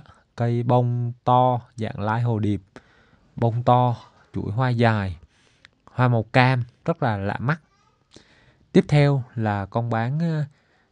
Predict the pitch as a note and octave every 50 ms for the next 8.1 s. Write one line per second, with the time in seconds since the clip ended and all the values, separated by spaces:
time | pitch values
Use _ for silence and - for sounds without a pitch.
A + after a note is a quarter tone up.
0 | _ _ _ - C3 B2+ B2+ B2+ B2+ B2+ B2+ B2 G2 - _ _ - B2+ B2+ B2
1 | A#2+ A2+ G#2+ G2+ G2+ G2+ G2 - - A#2+ A#2+ A#2+ B2 A#2+ A#2+ A#2+ - - A#2+ A#2+
2 | B2 B2+ B2 B2 B2 B2 B2 D3 F3 G3 - _ _ _ _ _ _ _ _ _
3 | _ _ _ _ _ _ _ _ _ _ _ - _ _ _ _ _ _ _ _
4 | _ _ _ _ _ _ _ _ _ _ _ _ _ - B2 B2 B2 A#2+ B2 A#2
5 | G#2+ G2 E2+ G#2+ A#2 A#2 A#2 A#2+ B2 - - - - B2 C#3+ D3+ D3+ E3+ - -
6 | G#2+ G#2+ A2+ C3+ - - A2 A2 A#2+ A#2+ A#2+ B2 A2+ A2+ A2 G#2+ G2+ - - B2
7 | C3 B2+ B2 - - - B2 B2 A#2+ - C#3 D3 D#3+ D3 - - A#2 A#2+ B2 B2+
8 | B2+ B2